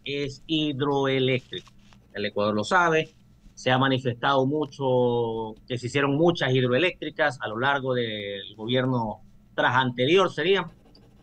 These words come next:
de la Revolución Ciudadana, sí, pero eso también nos deja en una gran desventaja,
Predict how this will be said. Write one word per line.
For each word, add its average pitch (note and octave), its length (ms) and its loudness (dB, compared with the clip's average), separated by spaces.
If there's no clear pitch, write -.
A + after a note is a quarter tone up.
de G#2+ 80 -8
la A#2 80 -4
Revolución B2+ 320 -4
Ciudadana, E3 340 2
sí, B3 240 -6
pero E3 220 4
eso F3+ 160 -6
también F3+ 260 -4
nos E3+ 100 -4
deja E3+ 200 0
en E3+ 80 0
una E3 160 0
gran E3+ 200 0
desventaja, D#3+ 540 0